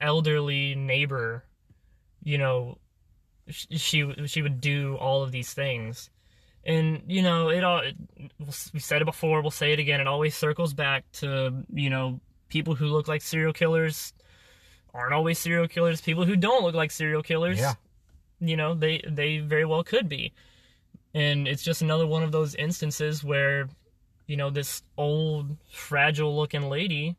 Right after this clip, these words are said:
Speaker 1: killed who knows how many people.
Speaker 2: And that is one of those things, like, you know, there have been women killers, you know, you know, Eileen Wuornos and
Speaker 1: Mm-hmm.
Speaker 2: Lizzie Borden and, and all these people, but, like, for a little old lady,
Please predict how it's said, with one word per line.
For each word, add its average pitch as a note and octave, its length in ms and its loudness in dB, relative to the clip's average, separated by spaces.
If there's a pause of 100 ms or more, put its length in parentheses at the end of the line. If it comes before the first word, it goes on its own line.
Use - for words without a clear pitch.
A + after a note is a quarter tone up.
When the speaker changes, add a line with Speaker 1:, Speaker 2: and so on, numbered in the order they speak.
(920)
Speaker 1:
killed D#3 400 2
who E3 160 2
knows F#3 160 2
how G3+ 100 0
many G#3+ 140 0
people. A#3+ 200 -4
Speaker 2:
And - 40 4
that - 160 8
is C#3+ 180 6
one G#2 100 -2
of G2+ 60 -4
those F#2 160 -8
things, G2 260 -8
like, F#2 260 -8 (480)
you B2+ 80 -2
know, C3 100 4
there F3 100 6
have C#3+ 80 4
been B2+ 360 2 (520)
women A#2+ 400 2
killers, G#2+ 960 -2
you A2+ 100 -2
know, F#2+ 280 -4 (640)
you G2+ 80 -6
know, G#2 80 0
Eileen A2 420 2
Wuornos G#2+ 600 0
and F#2+ 300 -4 (240)
Speaker 1:
Mm-hmm. C#3+ 260 0
Speaker 2:
Lizzie A#2+ 180 4
Borden G#2+ 480 2
and, G2+ 200 -2
and G2 100 -2
all G#2 120 -2
these G#2+ 200 -2
people, G#2+ 320 -2
but, G#2 180 -2
like, G2 380 -2 (680)
for B2+ 180 6
a A2 120 0
little C#3+ 400 4
old B2+ 300 4
lady, G2 400 -4